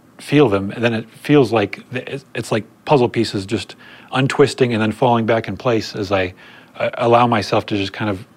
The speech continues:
hear the right answer. What, what is the most perfect answer? Because I think what the, the intention that we have for our business, the intention that we have for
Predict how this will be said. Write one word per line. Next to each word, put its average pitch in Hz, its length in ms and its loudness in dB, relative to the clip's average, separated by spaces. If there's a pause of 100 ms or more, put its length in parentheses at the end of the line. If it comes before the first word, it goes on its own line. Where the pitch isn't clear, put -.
(200)
hear 131 240 2
the 107 80 0
right 110 160 4
answer. 104 500 -6
What, 113 160 -4
what 110 160 -2
is 110 160 -2
the 101 220 -4 (420)
most 107 220 -6
perfect 117 340 -4
answer? 110 300 -6
Because 101 340 -4 (320)
I - 60 -6
think 196 180 4
what 139 320 2
the, 123 260 4 (320)
the 135 140 4
intention 160 540 0
that 160 160 -2
we 139 140 4
have 139 300 0
for 131 280 2
our 120 100 4
business, 135 420 2
the 120 120 -4
intention 127 340 -2
that 120 100 -2
we 113 120 0
have 117 280 0 (420)
for 117 320 4